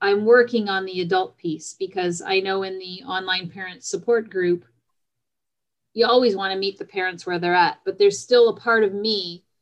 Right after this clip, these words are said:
that's putting myself in their shoes that just wants the answers. And I feel like I have this experience.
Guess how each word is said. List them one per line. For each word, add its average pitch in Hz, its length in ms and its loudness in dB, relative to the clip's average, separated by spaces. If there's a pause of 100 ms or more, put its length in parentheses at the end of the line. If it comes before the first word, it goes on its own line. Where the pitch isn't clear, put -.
(600)
that's 190 180 -2
putting 220 360 0
myself 202 460 2
in 196 120 -2
their 185 200 -4
shoes 180 640 2 (880)
that 190 240 2
just 208 260 -4
wants 196 280 0
the 175 200 2
answers. 240 640 2 (600)
And 190 120 -6
I 180 120 0
feel 190 300 4
like 175 400 0 (300)
I 196 140 2
have 190 400 2
this 185 200 0
experience. 190 840 0